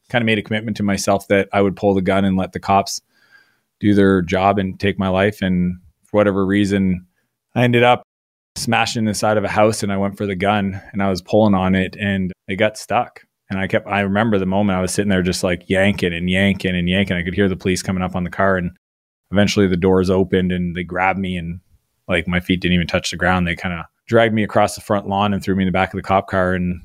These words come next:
I woke up sober the next day, kind of in, in a daze and wondering why I was still alive, honestly. Like, Bob, I, I made a commitment that I wasn't gonna go back to jail. And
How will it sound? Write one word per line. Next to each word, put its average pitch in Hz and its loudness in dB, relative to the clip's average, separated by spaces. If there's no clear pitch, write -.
I 95 -6
woke 95 0
up 92 -2
sober 101 0
the 92 -4
next 92 -8
day, 98 2
kind 95 -4
of 87 -6
in, 98 -2
in 107 -2
a 98 -2
daze 110 2
and 101 -2
wondering 104 0
why 104 4
I 107 4
was 95 -6
still 98 -2
alive, 98 2
honestly. 98 -6
Like, 90 -8
Bob, 101 2
I, 107 0
I 104 0
made 110 0
a 92 -4
commitment 92 -6
that 92 -2
I 92 2
wasn't 90 -2
gonna 92 -2
go 85 0
back 85 -2
to 82 -6
jail. 85 -2
And 95 -2